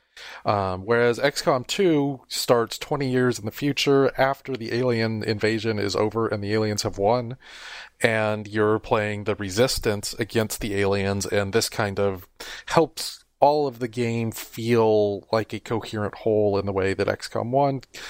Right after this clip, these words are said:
struggled with. So something like X com one, where you're, like, the government organization funded by the largest economies in the world, but you can only send six soldiers on a mission, like, that makes sense here. You're ragtag resistance, and, you know, this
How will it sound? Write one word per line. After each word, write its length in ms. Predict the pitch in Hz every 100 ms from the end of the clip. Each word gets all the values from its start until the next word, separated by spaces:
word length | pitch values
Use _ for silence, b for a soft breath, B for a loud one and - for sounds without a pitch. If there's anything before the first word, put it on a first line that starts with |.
| B
struggled 460 | - 165 147 117 101
with. 260 | 92 -
So 220 | - 127
something 340 | 120 160 - 127
like 200 | 120 113
X 180 | 139 -
com 180 | 131
one, 280 | 135 170 143
where 100 | 127
you're, 160 | 123 123
like, 380 | 113 107 - B B B B B
the 80 | -
government 420 | - 123 127 120
organization 760 | 123 127 110 104 131 - 120 107
funded 300 | 127 113 101
by 140 | 110
the 80 | 107
largest 340 | 113 113 107
economies 540 | 120 - 120 110 107 104
in 80 | 104
the 80 |
world, 340 | 104 135 123 107
but 140 | 110
you 80 | 104
can 180 | - 107
only 240 | 120 113 104
send 340 | - 123 107
six 460 | - - 117 - -
soldiers 520 | - 117 113 110 101
on 160 | 107 104
a 60 |
mission, 640 | 101 123 - 110 98 104 110 B B B B B
like, 220 | 110 101
that 160 | 120 117
makes 200 | 127 -
sense 220 | 220 -
here. 180 | - 90
You're 280 | 90 104 117
ragtag 800 | 104 110 104 107 - 107 101 98
resistance, 840 | 98 117 139 - 101 - - -
and, 240 | 98 98 95
you 120 | 110
know, 160 | 95
this 240 | 92 107